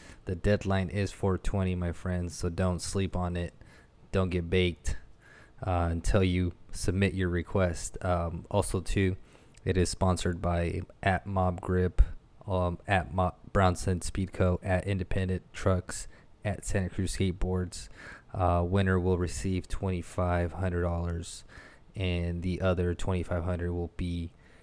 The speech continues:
a, uh, your option to donate it to a local skate shop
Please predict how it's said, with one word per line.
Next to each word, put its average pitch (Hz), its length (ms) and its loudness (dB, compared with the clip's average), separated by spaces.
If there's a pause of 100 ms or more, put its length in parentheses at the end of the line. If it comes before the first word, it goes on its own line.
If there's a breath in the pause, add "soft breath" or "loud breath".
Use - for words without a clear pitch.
(240 loud breath)
a, 87 360 0
uh, 85 320 -2 (300)
your 95 220 4
option 92 340 4
to 87 300 -2
donate 87 380 -2
it 85 80 -4
to 90 140 -2
a - 20 -2
local 87 320 0
skate - 240 -4
shop - 400 -10